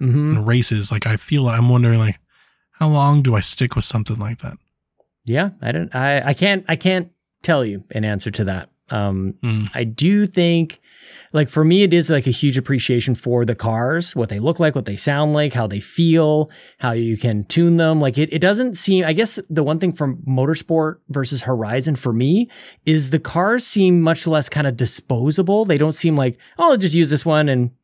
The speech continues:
Speaker 1: mess around with this for five seconds, and I'll move on to the next one. Like, I, I seem to flip cars way more often in Horizon,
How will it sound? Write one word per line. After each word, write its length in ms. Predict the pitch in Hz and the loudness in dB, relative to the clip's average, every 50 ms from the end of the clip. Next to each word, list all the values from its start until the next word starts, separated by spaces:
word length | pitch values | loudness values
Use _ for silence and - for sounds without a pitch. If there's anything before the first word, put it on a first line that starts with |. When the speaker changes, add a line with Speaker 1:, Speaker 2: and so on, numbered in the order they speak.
| _ _ _ - - 101 - _ - | _ _ _ -16 -16 -16 -14 _ -4
Speaker 1:
mess 240 | 143 143 127 - 143 | -2 -2 -2 0 0
around 140 | 131 123 | -2 0
with 80 | 120 107 | 0 -2
this 100 | 123 117 | -4 -4
for 120 | - 120 | -4 -4
five 240 | - - 120 113 110 | -2 -2 -2 -2 -2
seconds, 340 | - 127 113 104 120 117 110 | -2 -4 -2 -2 0 0 0
and 80 | 110 110 | 0 0
I'll 80 | 107 | 0
move 200 | 104 117 120 110 | 0 0 0 0
on 160 | 113 110 107 | 0 -2 -2
to 60 | 104 98 | -2 -2
the 80 | 107 | -2
next 260 | 104 107 110 - - | -2 -2 -4 -4 -6
one. 280 | 123 117 107 107 110 113 _ - - - - | -8 -6 -4 -4 -6 -8 _ -16 -18 -8 -4
Like, 100 | 156 151 | 0 0
I, 100 | 170 185 - | 0 2 2
I 80 | 165 165 | 0 0
seem 240 | - - 247 277 | 0 0 0 2
to 100 | 339 277 | 2 0
flip 360 | - - - - 180 202 - - | 0 -2 -2 0 -2 -2 -2 -2
cars 300 | - 175 160 143 123 127 | -2 0 0 0 -2 -2
way 280 | 131 139 151 156 160 | -2 0 0 2 2
more 200 | 156 147 143 131 | 2 2 0 0
often 560 | 113 110 117 117 - 143 139 156 180 180 175 - - - - - | 0 -2 -4 -2 -2 -2 -2 0 -2 -2 -4 -8 -16 -20 -18 -8
in 160 | - 165 165 151 | -2 0 0 2
Horizon, 680 | 143 165 156 151 160 180 170 165 208 214 220 220 | 2 2 2 2 2 2 0 0 0 -2 -2 -2